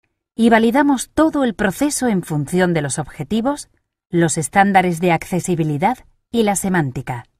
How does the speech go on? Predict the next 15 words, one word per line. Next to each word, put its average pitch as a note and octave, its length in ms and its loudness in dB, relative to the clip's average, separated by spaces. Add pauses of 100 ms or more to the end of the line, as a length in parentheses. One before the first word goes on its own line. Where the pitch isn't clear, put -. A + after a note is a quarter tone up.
(760)
Una G3 200 4
vez F#3 260 0
comprobado E3 560 0
su F3+ 140 -6
correcto D#3+ 420 -4
funcionamiento, E3+ 920 0 (420)
lanzamos E3+ 720 2
y A#3 60 -2
promocionamos F#3+ 720 0
el A3 100 -2
sistema. C3 640 -6 (880)
Monitorizamos A#3 880 2
continuamente A#3 840 0
los E3 180 0
resultados E3+ 720 -2